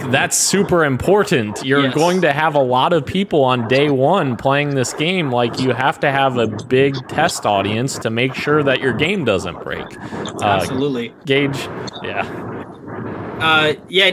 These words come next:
Speaker 2: uh, yeah, so, uh, it, it's so, so this is the problem with video games, is that video games are absolutely art, and that's the thing that I'm gonna bring up with our topic of the show later, but,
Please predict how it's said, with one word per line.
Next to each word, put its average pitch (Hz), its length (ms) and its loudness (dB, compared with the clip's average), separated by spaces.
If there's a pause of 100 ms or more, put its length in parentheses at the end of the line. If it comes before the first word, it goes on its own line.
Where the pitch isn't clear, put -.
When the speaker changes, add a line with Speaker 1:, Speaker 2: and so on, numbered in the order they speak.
Speaker 2:
uh, 185 220 2
yeah, 185 160 2
so, 208 320 4
uh, 185 260 6 (520)
it, - 100 -6 (680)
it's 185 240 -2
so, 208 540 0 (720)
so 196 240 2
this 233 220 -2
is 254 60 0
the 240 100 2
problem 202 280 4
with 180 140 -2
video 156 220 0
games, 175 360 2
is 147 100 0
that 143 220 2 (180)
video 196 200 4
games 175 300 2
are 151 100 6
absolutely 143 560 0
art, 139 380 0
and 147 120 -2
that's 143 180 -4
the 160 80 -2
thing 147 100 2
that 139 100 2
I'm 139 100 2
gonna 135 200 0
bring 135 160 0
up 135 160 -6
with 139 140 -6
our 131 100 2
topic 131 320 -4
of 135 80 0
the 123 80 -2
show 135 240 0
later, 165 300 4
but, 135 260 2